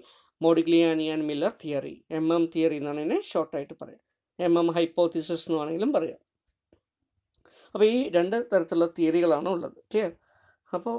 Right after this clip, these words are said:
ഉം, ഇപ്പോൾ നമ്മുടെ ടെക്സ്റ്റ് ബുക്കിൽ ഇവിടെ, ആ, നമുക്ക് ആദ്യം ഇറലെവൻസ് ആണ് കാണിച്ചിരിക്കുന്നത്. നമ്മൾ, നമുക്ക് ഒരു കാര്യം ചെയ്യാം. First of all, we can see about the relevance theory. Clear?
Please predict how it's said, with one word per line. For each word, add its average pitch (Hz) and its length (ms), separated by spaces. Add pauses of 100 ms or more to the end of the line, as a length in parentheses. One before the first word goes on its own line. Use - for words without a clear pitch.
(120)
ഉം, 170 300
ഇപ്പോൾ 160 220
നമ്മുടെ 180 200
ടെക്സ്റ്റ് 180 320
ബുക്കിൽ 202 220
ഇവിടെ, 202 240 (340)
ആ, - 200
നമുക്ക് 185 320 (100)
ആദ്യം 180 360
ഇറലെവൻസ് 190 580
ആണ് 185 160
കാണിച്ചിരിക്കുന്നത്. 160 760 (720)
നമ്മൾ, 175 180
നമുക്ക് 175 240
ഒരു 180 160
കാര്യം 175 320
ചെയ്യാം. 170 300
First 170 260
of 175 100
all, 180 140
we 175 120
can 175 200
see 202 300
about 160 300
the 208 140 (420)
relevance 180 460
theory. - 360 (180)
Clear? 208 260